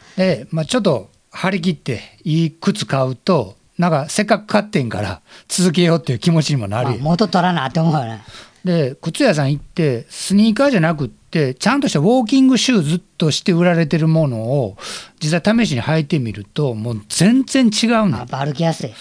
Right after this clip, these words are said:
Speaker 1: で、その、足のフィット感とか、で、ちょっと歩いてみた時の、やっぱその、足の裏の、こう、クッション性とか。
Speaker 2: あ、やっぱちゃんと歩いても疲れにくいようになってるんや。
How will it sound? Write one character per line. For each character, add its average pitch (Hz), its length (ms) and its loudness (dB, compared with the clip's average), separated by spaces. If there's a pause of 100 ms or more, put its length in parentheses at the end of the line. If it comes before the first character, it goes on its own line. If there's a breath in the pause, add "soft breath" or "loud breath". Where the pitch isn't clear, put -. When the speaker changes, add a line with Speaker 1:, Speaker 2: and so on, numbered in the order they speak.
(300 loud breath)
Speaker 1:
で、 160 100 -4
そ 151 80 0
の、 143 300 0 (240)
足 175 420 0
の 120 260 -4
フ - 140 -12
ィ 139 80 -6
ッ - 20 -18 (100)
ト 190 160 2
感 123 300 -2
と 98 140 -12
か、 - 360 -10 (340 soft breath)
で、 160 80 -6
ち 208 80 0
ょ - 20 2
っ - 40 0
と 151 260 -2
歩 151 140 0
い 160 80 0
て 175 100 0
み 180 120 2
た 165 120 0
時 127 280 -6
の、 139 120 -4
や 135 60 -2
っ 117 40 -8
ぱ 117 120 -4
そ 135 100 -6
の、 117 200 -6 (320 loud breath)
足 208 300 0
の 226 180 2
裏 214 200 2
の、 196 240 0 (140)
こ 170 100 -4
う、 - 40 -6
ク - 120 -2
ッ - 20 -2
シ - 180 -2
ョ 185 80 2
ン 180 80 0
性 170 200 -2
と 139 100 -4
か。 - 240 -12
Speaker 2:
あ、 143 120 -10
や 127 40 -8
っ 123 40 -12
ぱ 147 80 -6
ち - 60 -2
ゃ 160 80 0
ん 156 40 -2
と 151 140 -4 (260 loud breath)
歩 165 220 -2
い - 20 -2
て 160 80 -2
も 143 80 -4
疲 - 260 0
れ 214 80 2
に 214 140 4
く 180 120 0
い 156 40 0
よ 202 100 2
う 180 40 2
に 147 120 0
な 120 120 -4
っ 113 60 -10
て - 200 -8
る 147 100 -6
ん 143 80 -6
や。 110 60 -12